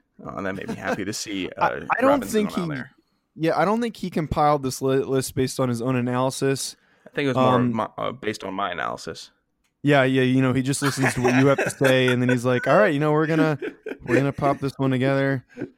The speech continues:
Speaker 2: Sean knows what he's doing. <laughs>
Speaker 1: Just gives me a contributor tag. <laughs>
Speaker 2: Oh, man. Um,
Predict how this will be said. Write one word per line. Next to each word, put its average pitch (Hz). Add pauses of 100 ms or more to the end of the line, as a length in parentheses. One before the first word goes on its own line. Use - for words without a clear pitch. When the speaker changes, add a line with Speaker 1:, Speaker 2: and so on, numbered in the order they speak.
(260)
Speaker 2:
Sean 131
knows 127
what 131
he's 123
doing. 135
<laughs> -
Speaker 1:
Just -
gives -
me 113
a 294
contributor 104
tag. 143
<laughs> -
Speaker 2:
Oh, 131
man. 120 (1000)
Um, 131